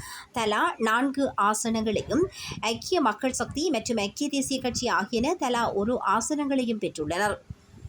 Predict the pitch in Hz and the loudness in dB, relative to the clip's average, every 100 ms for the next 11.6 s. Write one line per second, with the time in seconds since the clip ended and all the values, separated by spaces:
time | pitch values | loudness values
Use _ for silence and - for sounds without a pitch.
0 | - - - 269 269 269 262 208 269 453 | -18 -10 0 2 4 2 2 2 2 2
1 | - 440 392 370 311 302 294 269 247 415 | 0 2 2 2 2 2 4 4 2 2
2 | 320 269 262 262 247 233 240 - - 269 | 2 4 2 2 0 0 0 -2 -2 0
3 | 214 302 339 311 269 262 233 226 190 180 | 0 0 0 0 2 2 2 0 0 0
4 | 202 254 240 226 208 208 208 226 156 - | 0 0 0 0 0 0 0 0 -2 -4
5 | 190 370 - - - 208 - - 226 233 | 0 0 -2 -8 -6 -6 -6 0 0 2
6 | 403 392 339 311 311 - 269 269 311 277 | 2 4 0 0 -2 0 -2 0 -2 0
7 | 254 - 240 220 220 160 170 214 214 202 | -2 -2 -2 0 -2 -2 -4 -2 0 -2
8 | - 381 427 - - - - - 269 240 | 0 0 0 -6 -20 -20 -20 -8 -2 0
9 | 302 359 311 302 302 262 285 302 262 - | 2 2 2 2 0 0 -2 -2 -6 -4
10 | 262 233 240 220 190 233 202 190 233 262 | -2 0 0 0 0 0 0 -2 0 -2
11 | 202 175 175 196 208 | 0 0 0 0 0